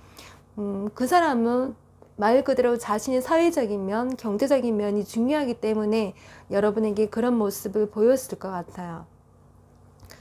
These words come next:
자, 이별한 케이스라고 한다면 당연히 연락이 되지 않으니 그 사람 상황을 잘 모르기 때문에, 음, 생각을 못할 수도 있겠지만,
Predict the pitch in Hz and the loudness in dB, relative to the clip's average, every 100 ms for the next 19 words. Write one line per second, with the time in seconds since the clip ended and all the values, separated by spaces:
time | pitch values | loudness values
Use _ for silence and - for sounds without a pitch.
0 | - 202 - 247 359 370 349 302 269 269 | -8 -6 -2 2 2 4 2 0 -2 -2
1 | - 208 196 196 214 262 254 208 208 262 | -2 -2 -2 -2 -4 -2 -2 0 -2 -2
2 | - - - - 226 226 226 190 226 254 | -6 -18 -12 -2 2 4 4 4 2 2
3 | 226 208 202 240 202 202 214 254 247 220 | 0 2 2 0 -4 -2 0 -2 -2 -4
4 | 254 233 247 247 240 214 269 - - - | -2 -2 -2 -2 -2 0 0 -2 -14 -8
5 | 208 185 190 240 226 226 220 214 208 202 | -4 0 0 2 0 0 0 0 0 0
6 | 208 175 - - - - - 196 175 - | 0 -4 -10 -20 -20 -20 -12 -10 -10 -12
7 | 185 - _ _ _ - - _ _ - | -16 -20 _ _ _ -20 -20 _ _ -18
8 | - 285 277 254 226 262 294 214 214 294 | -4 2 2 2 2 2 0 -8 -2 0
9 | 294 - 196 - 247 247 208 202 202 180 | 0 -4 -12 -4 -6 -6 -6 -4 -4 -8